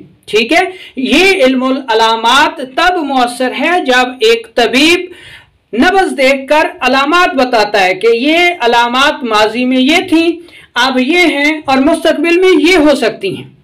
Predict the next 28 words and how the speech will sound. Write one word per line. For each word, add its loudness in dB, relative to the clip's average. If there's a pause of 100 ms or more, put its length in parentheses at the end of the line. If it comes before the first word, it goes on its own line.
(220)
ठीक 0
है 2
जी। 4 (340)
इसलिए 2 (120)
तमाम 2 (120)
अहबाब, 0
वो 0
चाहे 0
मरीज 0
हैं 2 (360)
या 0
फिर 2
हुक्म 0
हजरात 0
हैं, 0 (440)
वो 2
इसको -4
समझ 0
लें -2 (280)
कि 2
वो 2
जिस 0
तरह 0
अलामात 0
बताकर 0
इलाज 0
पूछते -2
हैं, 2